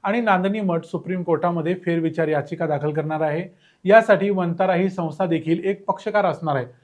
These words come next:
पण अशा प्रकारचं पिटिशन अजून तरी सुप्रीम कोर्टामध्ये हिअरिंगसाठी आलेलं नाही, म्हणजे सुनावणीसाठी आलेलं नाही. तीन सदस्यीय बेंचसमोर या पिटिशनचा विचार केला जाईल, ज्यामध्ये सुप्रीम कोर्टाचे मुख्य न्यायाधीश बी आर गवई देखील असतील.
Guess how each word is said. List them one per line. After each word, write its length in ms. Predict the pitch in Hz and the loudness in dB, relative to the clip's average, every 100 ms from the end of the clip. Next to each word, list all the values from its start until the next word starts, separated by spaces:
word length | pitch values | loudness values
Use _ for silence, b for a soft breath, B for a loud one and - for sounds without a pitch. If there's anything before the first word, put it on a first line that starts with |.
| b b 233 | b b 2
पण 160 | 208 170 | 4 2
अशा 240 | 185 - 233 | -4 2 2
प्रकारचं 540 | 233 185 180 175 202 | 2 0 0 0 -4
पिटिशन 560 | 196 170 160 175 175 165 170 b b | -2 -2 -2 -2 -2 -4 -10 b b
अजून 280 | 170 233 208 | 0 2 2
तरी 180 | 202 202 | 0 0
सुप्रीम 440 | 190 - 202 202 | -4 0 -2 0
कोर्टामध्ये 520 | 185 170 180 180 196 | -2 0 -2 -2 -2
हिअरिंगसाठी 720 | 196 156 185 233 247 226 202 | -2 0 2 0 2 2 4
आलेलं 320 | 185 160 160 | 2 2 0
नाही, 200 | 151 135 | -2 -4
म्हणजे 180 | 131 170 | -6 -8
सुनावणीसाठी 640 | 175 175 185 220 214 196 208 | -6 -4 -4 -2 -2 2 2
आलेलं 220 | 175 175 | 0 -2
नाही. 160 | 156 139 b b b | -4 -8 b b b
तीन 140 | 196 202 | -2 -2
सदस्यीय 440 | 196 190 190 202 | 0 -2 0 0
बेंचसमोर 640 | 165 175 175 180 170 175 180 | 0 -2 -4 -4 -4 -4 -2
या 120 | 170 | -4
पिटिशनचा 560 | 165 160 156 165 151 160 | -4 -6 -6 -8 -6 -6
विचार 300 | 143 165 165 | -4 -2 -2
केला 220 | 170 165 | 0 0
जाईल, 240 | 160 165 | 0 0
ज्यामध्ये 440 | 156 156 156 156 175 B B _ 196 | 0 -2 -2 -6 -6 B B _ -6
सुप्रीम 300 | 185 254 247 | -2 -4 0
कोर्टाचे 480 | 202 185 180 185 | 0 2 0 0
मुख्य 300 | 175 165 - | -2 -4 -4
न्यायाधीश 500 | 170 160 156 160 165 - | -4 -2 0 0 0 -6
बी 200 | 151 170 - | -8 -6 -2
आर 160 | 160 | -2
गवई 320 | 156 151 151 160 | -2 -2 0 0
देखील 280 | 143 156 | -2 -4
असतील. 380 | 151 135 160 131 | -6 -6 -8 -8